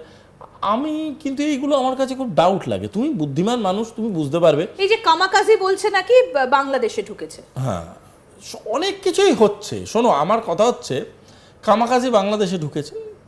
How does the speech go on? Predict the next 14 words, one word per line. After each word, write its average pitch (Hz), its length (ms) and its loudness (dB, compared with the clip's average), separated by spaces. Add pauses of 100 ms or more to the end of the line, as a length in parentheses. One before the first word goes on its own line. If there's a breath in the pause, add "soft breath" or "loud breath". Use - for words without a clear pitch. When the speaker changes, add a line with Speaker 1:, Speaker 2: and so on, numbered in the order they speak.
(100)
Speaker 1:
কোথা 214 220 -2
থেকে 113 220 -8
এলো, 76 200 -18 (320)
কারা 240 200 4
সাপ্লাই 104 440 -10
করছে, - 260 -20 (120)
কেন 285 220 4
সাপ্লাই - 420 -10
করছে, - 280 -20 (580 soft breath)
কেন 311 240 6 (220)
আমি 320 340 0 (100)
কোনো 302 220 -2
আর্মস 254 720 -2 (400)
একটা 247 320 -2